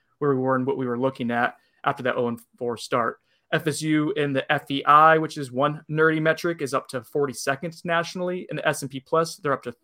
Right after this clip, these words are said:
thirty-second nationally. They jumped up from fiftieth to thirty-second in Bill Connelly's S and P Plus. Uh, they're eighty-first in the E S P N F P I, but we won't pay attention to that. So, so there's actual legitimate signs that this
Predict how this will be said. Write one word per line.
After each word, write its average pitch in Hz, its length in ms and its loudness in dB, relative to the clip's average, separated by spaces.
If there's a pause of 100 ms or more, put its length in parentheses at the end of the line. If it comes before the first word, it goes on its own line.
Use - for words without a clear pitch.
thirty-second 165 640 2
nationally. 135 400 -4
They 127 80 -8
jumped 139 320 -4
up 139 140 -6
from 127 300 -14
fiftieth 139 480 -6 (420)
to 165 100 -2
thirty-second 139 680 -4
in 135 120 -4
Bill 127 160 -2
Connelly's 131 640 0
S 131 140 -6
and 123 100 -14
P 120 120 -10
Plus. 127 480 -2 (420)
Uh, 143 80 4
they're 147 240 2
eighty-first 160 640 2
in 143 80 -4
the 131 180 -4
E 143 100 0
S 139 140 -2
P - 180 -8
N 139 160 -4
F 139 200 -8
P 143 80 -4
I, 139 120 4
but 135 100 -4
we 131 100 -4
won't 131 120 -8
pay 139 100 -6
attention - 360 -6
to 127 80 -10
that. - 140 -12
So, - 80 -6 (240)
so 202 100 6
there's 185 200 8
actual 196 380 6
legitimate 160 400 0
signs 165 220 4
that 160 60 -14
this - 160 -14